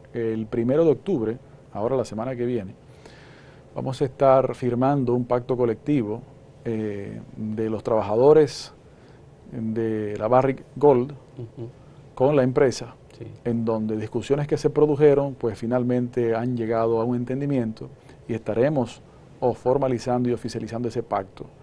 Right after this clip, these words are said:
Speaker 1: para poder desarrollar las operaciones en las condiciones en las que se ha pactado y poder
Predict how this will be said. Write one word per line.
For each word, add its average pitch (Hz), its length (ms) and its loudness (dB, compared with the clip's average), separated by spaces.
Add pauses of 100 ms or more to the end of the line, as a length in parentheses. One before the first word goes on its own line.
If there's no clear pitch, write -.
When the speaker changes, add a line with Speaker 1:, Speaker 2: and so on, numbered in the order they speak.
(320)
Speaker 1:
para 113 180 2
poder 117 460 0 (1500)
desarrollar 110 580 2
las 143 180 4
operaciones 131 840 0
en 113 80 -8
las 101 120 -10
condiciones 120 680 -2
en 123 100 -2
las 110 100 -6
que 110 100 -10
se 117 120 -6
ha 117 60 -4
pactado 120 600 0 (500)
y 165 220 2
poder 127 480 2